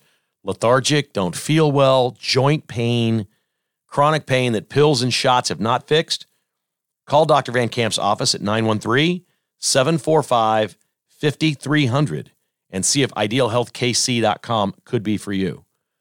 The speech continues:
There is no reason to live in pain if this will fix you. There's none. They're located in Shawnee at K seven and Shawnee Mission Parkway. ideal health K C dot com.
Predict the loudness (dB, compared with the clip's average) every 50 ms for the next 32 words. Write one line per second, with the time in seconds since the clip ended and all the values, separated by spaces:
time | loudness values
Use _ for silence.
0 | _ _ _ -6 -6 -4 -4 -2 0 2 2 2 2 2 2 2 2 2 0 0
1 | 0 0 0 0 -2 -2 -2 -2 -2 -2 -4 -6 -8 -10 -14 -12 -10 -8 -6 -6
2 | -6 -8 -10 -12 -14 -14 -16 -18 -20 -20 _ _ _ _ _ _ _ _ _ _
3 | -6 -4 -2 -2 0 -2 -2 -4 -8 -12 _ _ _ _ _ _ _ -8 -2 0
4 | 0 0 0 0 -2 0 0 -2 0 0 0 0 0 0 0 0 -2 -2 -4 -4
5 | -4 -2 0 0 0 0 -2 -2 -2 -2 -2 -2 -2 -4 -4 -6 -8 -6 -2 -2
6 | -2 -2 0 0 2 2 0 0 -4 _ _ _ _ _ _ _ _ -2 0 2
7 | 2 2 2 0 2 2 2 2 2 2 2 4 4 2 2 0 -4 -12 _ _
8 | _ _ -4 -2 0 0 0 0 -2 -4 -6 -6 -8 -10 -12 -18 _ _ _ _
9 | _ _ _ _ _ _ _ _ -6 -6 -6 -6 -8 -12 -14 -14 -14 -16 -18